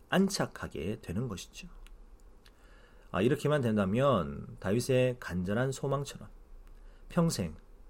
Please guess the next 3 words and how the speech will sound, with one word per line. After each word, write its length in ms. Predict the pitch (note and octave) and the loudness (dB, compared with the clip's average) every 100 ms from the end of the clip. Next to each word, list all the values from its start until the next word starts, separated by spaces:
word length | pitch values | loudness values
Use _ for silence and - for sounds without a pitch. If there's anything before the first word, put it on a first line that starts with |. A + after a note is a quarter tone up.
| - | -10
하나님을 560 | - A#2 G2+ G#2 G#2+ A2+ | 0 2 4 4 2 0
찬양하고 880 | - A2+ A#2 A2 G#2+ A#2+ D3+ G#3 G3+ - - - - - | -6 -2 -2 0 -2 2 2 2 -2 -12 -20 -20 -20 -18
경배하며 800 | - C#3 F3+ E3+ A2 F2 A#2+ D#2+ | 4 8 10 8 4 -2 -2 -4